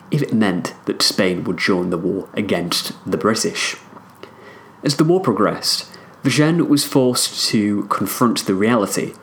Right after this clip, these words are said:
that the war was bankrupting France and couldn't long be continued.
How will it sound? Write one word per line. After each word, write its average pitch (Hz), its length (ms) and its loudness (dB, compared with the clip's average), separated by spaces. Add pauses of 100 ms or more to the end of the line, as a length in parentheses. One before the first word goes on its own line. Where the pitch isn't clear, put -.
(180)
that - 100 -2
the 135 80 4
war 127 240 4
was 113 140 0
bankrupting 101 580 -2
France - 680 -2 (140)
and 120 140 0
couldn't 139 280 2
long 92 220 2
be 87 220 -2
continued. 92 540 0